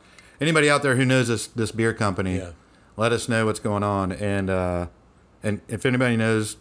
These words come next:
Speaker 1: anybody that works there and, and can get us some free beer,
Speaker 2: Yeah.
Speaker 1: and if they know someone who works at the Edison Bike Company, right?
Speaker 2: That's right.
Speaker 1: 'Cause
Speaker 2: That's
Speaker 1: this is
Speaker 2: right.
Speaker 1: my job. I don't know if anybody knows that. This is really all I do. And so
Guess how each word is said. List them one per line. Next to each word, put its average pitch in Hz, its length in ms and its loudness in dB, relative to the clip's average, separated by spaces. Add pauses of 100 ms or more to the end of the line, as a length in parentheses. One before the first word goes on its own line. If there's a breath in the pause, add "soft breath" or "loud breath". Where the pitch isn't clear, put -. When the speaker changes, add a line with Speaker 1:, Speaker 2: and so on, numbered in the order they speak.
Speaker 1:
anybody 104 340 0
that 98 280 -2
works 120 240 -2
there 98 140 0
and, 87 160 -6
and 95 120 -8
can 98 120 -10
get 104 100 -2
us 98 100 -4
some 92 180 -8
free 95 200 -4
beer, 92 400 0 (340)
Speaker 2:
Yeah. 87 200 -14 (380)
Speaker 1:
and 101 120 -2
if 98 120 -2
they 123 200 4
know 120 160 2
someone 110 380 0
who 110 120 -2
works 101 260 -2
at - 140 -10
the 95 440 -2 (180)
Edison 104 380 -4
Bike 107 260 -4
Company, 90 460 -6 (580 soft breath)
right? 104 260 0 (140)
Speaker 2:
That's 113 260 -2
right. 104 220 -2
Speaker 1:
'Cause - 400 -6
Speaker 2:
That's - 0 -
Speaker 1:
this 175 180 4
is 240 100 2
Speaker 2:
right. 170 40 0
Speaker 1:
my 151 140 4
job. 110 400 0
I 120 40 2
don't 135 120 -2
know 117 60 0
if 107 120 -6 (120)
anybody 101 300 -2
knows 95 260 -2
that. 87 120 -4
This 117 180 -4
is 104 240 -4
really 104 240 0
all 92 220 0
I 87 100 -2
do. 80 280 -6 (100)
And 85 280 -8
so 85 300 -6